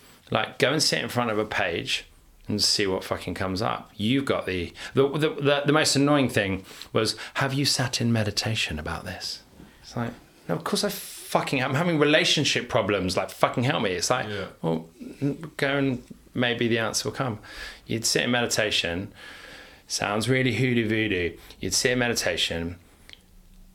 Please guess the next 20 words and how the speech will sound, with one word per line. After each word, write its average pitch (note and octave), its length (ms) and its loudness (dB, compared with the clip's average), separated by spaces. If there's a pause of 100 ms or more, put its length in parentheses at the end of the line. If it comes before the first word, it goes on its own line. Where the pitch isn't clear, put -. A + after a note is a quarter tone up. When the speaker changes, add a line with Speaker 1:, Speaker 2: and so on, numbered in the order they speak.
(160)
Speaker 1:
and, G2 560 -2
you B2 80 0
know, A#2+ 80 4
I G#2 40 0
was G#2+ 100 0
practicing - 640 0
meditation, E2+ 720 -2
so F2+ 180 0
it F#2 100 -2
wasn't F#2 280 0
like E2+ 180 -2
I F#2 60 -4
just E2+ 220 -6
went F2 200 -4
and E2+ 120 -4
meditated. F2 500 -2
I E2 40 -6
was E2 100 -6
practicing - 400 -4
meditation. E2 560 -6